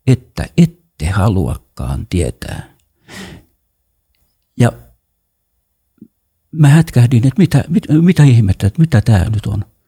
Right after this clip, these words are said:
Ja sitten välähti. Ja silloin mä tajusin, että mä en oikeastaan ole koskaan halunnutkaan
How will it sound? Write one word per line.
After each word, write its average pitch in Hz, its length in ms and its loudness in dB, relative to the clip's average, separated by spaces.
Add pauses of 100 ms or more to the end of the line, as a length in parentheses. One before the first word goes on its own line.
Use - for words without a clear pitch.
(1200)
Ja 110 120 4
sitten - 640 -2
välähti. - 560 -4 (1700)
Ja - 80 -4 (440)
silloin 135 600 2
mä 107 140 2 (340)
tajusin, 107 500 0 (1120)
että - 300 -4
mä 120 120 -2 (100)
en 107 220 -2 (160)
oikeastaan 113 760 -2
ole 107 80 -12 (160)
koskaan - 540 -2
halunnutkaan 104 840 -4